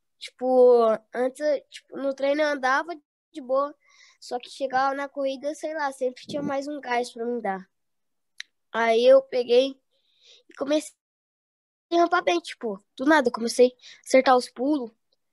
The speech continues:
E fui acertando. Lá tinha umas costelas, daí a-, as costelas, né, passavam de-, bem de boa.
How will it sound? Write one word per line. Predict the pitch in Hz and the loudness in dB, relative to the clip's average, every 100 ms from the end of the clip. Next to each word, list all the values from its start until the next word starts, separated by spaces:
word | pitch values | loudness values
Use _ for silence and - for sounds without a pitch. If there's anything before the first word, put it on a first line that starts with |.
| _ _ _ _ _ _ | _ _ _ _ _ _
E | - 254 | -12 -6
fui | 311 | 4
acertando. | 320 349 415 - 349 320 277 - | 6 6 -2 4 6 6 2 2
Lá | 240 | 0
tinha | 247 285 | 2 0
umas | 285 - | -2 -4
costelas, | - - 233 247 277 247 | -16 -6 2 4 2 0
daí | 226 233 | 0 2
a-, | 226 - | 0 -2
as | 202 220 | -10 -10
costelas, | - - 220 233 | -14 -6 -4 -2
né, | 220 | -4
passavam | 220 - 220 | -6 -8 -6
de-, | 226 233 233 _ _ | -4 -4 -6 _ _
bem | 208 233 | -8 -6
de | 226 | -6
boa. | 214 208 233 247 | -2 4 6 4